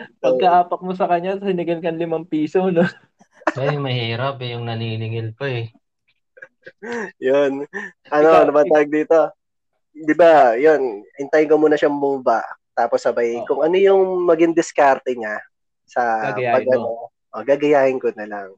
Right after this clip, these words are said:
Speaker 1: Ah.
Speaker 3: Kapag ka, kapag ka no, no choice talaga, edi,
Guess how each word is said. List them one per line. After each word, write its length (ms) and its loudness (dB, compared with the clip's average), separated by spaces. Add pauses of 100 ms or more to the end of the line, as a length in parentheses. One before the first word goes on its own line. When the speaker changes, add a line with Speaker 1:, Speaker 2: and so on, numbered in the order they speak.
Speaker 1:
Ah. 360 -8
Speaker 3:
Kapag 260 2
ka, 140 4 (380)
kapag 260 2
ka 200 4
no, 280 4
no 200 2
choice 320 -4
talaga, 360 -6 (120)
edi, 720 -12